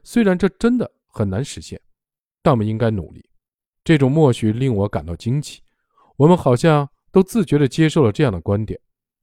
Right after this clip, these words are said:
正确的方式必然是更难的方式。从我的生活经验来看，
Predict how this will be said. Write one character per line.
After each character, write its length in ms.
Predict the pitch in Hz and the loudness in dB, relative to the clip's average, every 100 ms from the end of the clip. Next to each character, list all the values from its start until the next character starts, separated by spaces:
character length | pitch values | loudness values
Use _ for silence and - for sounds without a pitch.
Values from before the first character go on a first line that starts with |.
| _ | _
正 220 | 170 170 | 0 0
确 140 | 127 98 | -2 -6
的 100 | 85 | -6
方 220 | 92 87 | -8 -8
式 200 | - - _ _ _ - | -12 -20 _ _ _ -2
必 140 | 220 | 0
然 280 | 147 92 92 _ _ - | 0 -2 -8 _ _ -8
是 140 | 120 | -6
更 280 | - 131 101 | -2 0 -2
难 140 | 80 80 | -6 -12
的 100 | 78 | -12
方 220 | 87 80 | -12 -14
式。 160 | - - _ _ _ _ _ _ _ _ _ _ - | -20 -20 _ _ _ _ _ _ _ _ _ _ 4
从 220 | 165 196 | 6 8
我 100 | 156 | 8
的 100 | 156 | 6
生 220 | 180 175 | 4 2
活 100 | 147 | 2
经 180 | 147 156 | 2 0
验 120 | 135 | 0
来 120 | 110 | -2
看， 220 | 104 127 | -4 -8